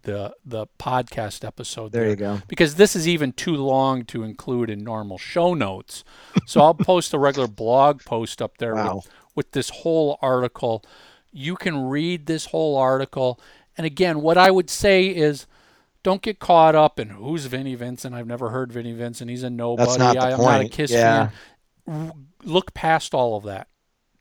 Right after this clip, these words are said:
Speaker 1: Take his name and replace it with
Speaker 2: Any
Speaker 1: your
Speaker 2: artist.
Speaker 1: name.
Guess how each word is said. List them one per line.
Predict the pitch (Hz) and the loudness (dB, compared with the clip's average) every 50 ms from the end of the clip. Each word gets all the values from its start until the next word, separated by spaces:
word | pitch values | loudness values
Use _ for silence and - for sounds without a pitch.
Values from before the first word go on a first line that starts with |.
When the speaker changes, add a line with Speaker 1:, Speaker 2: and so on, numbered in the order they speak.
| _ _ - | _ _ -10
Speaker 1:
Take | - - 180 196 _ - | -4 -2 -2 -2 _ -8
his | - - 180 180 180 160 | -10 -2 -2 -2 -2 -2
name | 170 160 160 160 160 156 156 156 151 - - | -4 -4 -2 -2 -2 -2 -4 -6 -8 -10 -12
and | 139 127 120 120 | -10 -8 -6 -8
replace | 117 _ - - - 147 147 151 - - - | -8 _ -10 -8 -6 -4 -4 -4 -6 -6 -6
it | 151 143 _ - | -6 -8 _ -10
with | 131 123 123 120 120 - - - _ _ _ _ _ _ _ _ _ _ _ _ _ _ - | -8 -6 -4 -4 -4 -6 -10 -20 _ _ _ _ _ _ _ _ _ _ _ _ _ _ -4
Speaker 2:
Any | 117 107 101 95 | -2 -2 -2 0
Speaker 1:
your | 92 147 156 185 196 | 0 4 6 8 6
Speaker 2:
artist. | 190 170 | 6 6
Speaker 1:
name. | 147 127 110 104 95 87 90 | 2 -2 -2 -4 -6 -10 -16